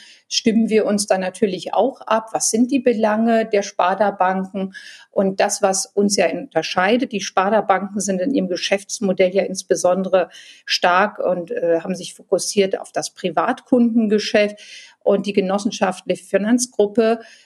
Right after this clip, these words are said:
besteht aber natürlich auch aus Banken als Zahl, ja, von achthunderteinundvierzig Volksbanken, Raiffeisenbanken, die insbesondere natürlich auch sehr stark im, im gewerblichen Bereich unterwegs sind. Also sie unterstützen den Mittelstand mit, äh, Krediten, mit Finanzierungen.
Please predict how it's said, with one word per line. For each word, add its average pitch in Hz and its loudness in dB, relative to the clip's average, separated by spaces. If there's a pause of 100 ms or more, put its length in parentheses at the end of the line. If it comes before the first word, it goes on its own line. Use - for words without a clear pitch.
(100)
besteht 202 0
aber 196 2
natürlich 190 0
auch 185 2
aus 190 -2
Banken 214 0
als - -2
Zahl, 196 2
ja, 190 -2
von - -6
achthunderteinundvierzig 220 0
Volksbanken, 202 0
Raiffeisenbanken, 190 0
die 202 -6
insbesondere 202 0
natürlich 190 0
auch - -4
sehr 180 0
stark 170 -2
im, 180 0 (400)
im 185 0
gewerblichen 196 0
Bereich 165 0
unterwegs 165 -4
sind. 165 -2
Also - 0
sie 185 -4
unterstützen 202 0
den 180 -2
Mittelstand 202 0
mit, 180 -4
äh, 175 2
Krediten, 208 0
mit 180 -4
Finanzierungen. 196 -2